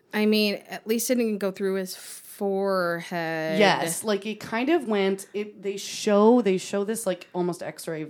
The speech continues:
Speaker 2: version of it, and it's like, it goes, it passes through his, right by his nose on the left side, and then takes an angled like, w-, path through his brain.
Speaker 1: That is why he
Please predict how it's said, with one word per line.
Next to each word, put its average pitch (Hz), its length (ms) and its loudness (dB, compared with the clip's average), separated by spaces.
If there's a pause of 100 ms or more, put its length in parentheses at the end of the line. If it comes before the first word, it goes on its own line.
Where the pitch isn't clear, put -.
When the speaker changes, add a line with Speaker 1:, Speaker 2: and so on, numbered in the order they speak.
(160)
Speaker 2:
version 160 380 -8
of 143 120 -8
it, 139 140 -4
and 156 120 -8
it's - 240 -10
like, 156 200 -6
it - 180 -14
goes, 180 360 0
it 185 140 -10
passes 185 400 -8
through 214 240 -6
his, 180 360 -8 (380)
right 202 160 -4
by 226 140 0
his 208 160 -4
nose 180 400 0
on 175 100 -2
the 165 80 -4
left 160 240 -6
side, 160 340 -4
and 170 120 0
then 165 300 -2
takes - 280 -12
an 175 140 -6 (120)
angled 160 640 -6 (1120)
like, 156 280 -4
w-, 175 280 -8
path 147 420 -4
through 170 200 -4
his 151 160 -8
brain. 135 580 -8
Speaker 1:
That 147 220 -4
is 147 180 -12
why 170 180 -8
he 151 120 -12